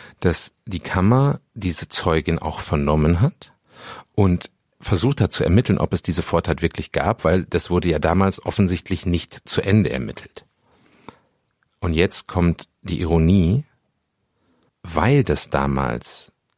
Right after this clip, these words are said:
nicht zu Ende ermittelt wurde und er ergo dafür nicht verurteilt wurde,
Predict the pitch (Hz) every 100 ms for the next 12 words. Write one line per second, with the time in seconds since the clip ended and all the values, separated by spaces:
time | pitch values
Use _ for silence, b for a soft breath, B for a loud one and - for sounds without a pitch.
0 | - 85 78 - - - - 80 92 87
1 | 73 73 82 65 - 80 92 117 - -
2 | _ _ _ _ B B B B 95 -
3 | 101 92 - 92 104 78 76 82 85 -
4 | 78 87 - - - 104 127 - 58 -
5 | - 78 73 -